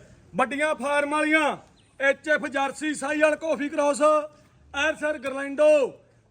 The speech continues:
ਆਦਿ ਹਰ ਤਰ੍ਹਾਂ ਦੀ ਨਸਲ ਦੀਆਂ ਵੀਰ ਜੀ ਪਚਵੰਜਾ ਗਾਵਾਂ ਵਿਕਾਊ। ਹਾਂਜੀ ਵੀਰੇ, ਕੱਲਾ ਕੱਲਾ ਕਰਕੇ ਨਗ ਵੇਚਾਂਗੇ, ਜਿਹਦੇ ਵਿੱਚ ਬਾਈ ਨਗ ਤਾਜ਼ੇ ਸੂਏ ਆ, ਤੇਤੀ ਵੈੜਾਂ ਸੂਣ ਵਾਲੀਆਂ ਨੇ ਦੋ ਚਾਰ ਦਿਨ ਦੇ ਵਿੱਚ।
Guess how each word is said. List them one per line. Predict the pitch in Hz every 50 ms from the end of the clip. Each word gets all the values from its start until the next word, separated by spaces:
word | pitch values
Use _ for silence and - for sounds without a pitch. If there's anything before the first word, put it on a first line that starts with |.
| _
ਆਦਿ | 240 262 285 311 320 320
ਹਰ | 269 254 302 320
ਤਰ੍ਹਾਂ | 311 330 320 294 294
ਦੀ | 285
ਨਸਲ | 285 269 254 277 302
ਦੀਆਂ | 302 294 302 302
ਵੀਰ | 277 285 277
ਜੀ | 269 311 311 302
ਪਚਵੰਜਾ | - 330 - - 269 285 269 262 277 294 311 302
ਗਾਵਾਂ | 285 285 285 285 294 302 302
ਵਿਕਾਊ। | 285 285 214 285 285 294 311 320 311 269 214 - - _ _ _ _ _ _ _ _ _ -
ਹਾਂਜੀ | 240 269 269 294
ਵੀਰੇ, | 294 302 311 311 320 311 311 311
ਕੱਲਾ | 311 302 277 285 294 294
ਕੱਲਾ | 294 294 285 294 302
ਕਰਕੇ | 285 294 - - - 320 311
ਨਗ | 294 285 285 269 277
ਵੇਚਾਂਗੇ, | 277 277 277 285 285 294 302 302 302 311 311 311 311 311 311 - - - _ _ _ _ _ _
ਜਿਹਦੇ | - 262 294 311 311 302 302
ਵਿੱਚ | 294 - 339
ਬਾਈ | - 285 247 254 254 277 294
ਨਗ | 302 302 302 294 294
ਤਾਜ਼ੇ | 302 277 269 254 269 277 269
ਸੂਏ | 208 262 269 285 294
ਆ, | 302 311 311 320 302 285 - - - _ _ _ _ _ _ _ _
ਤੇਤੀ | 302 294 285 294 - 330 302 302
ਵੈੜਾਂ | 302 302 302 302 330 320
ਸੂਣ | 285 - 262 277 277 285
ਵਾਲੀਆਂ | 294 294 294 294 294 294
ਨੇ | 302 294
ਦੋ | 285 269 269 277
ਚਾਰ | 277 294 277 277 269
ਦਿਨ | 240 277 277 262
ਦੇ | 269 269
ਵਿੱਚ। | 254 254 247 254 -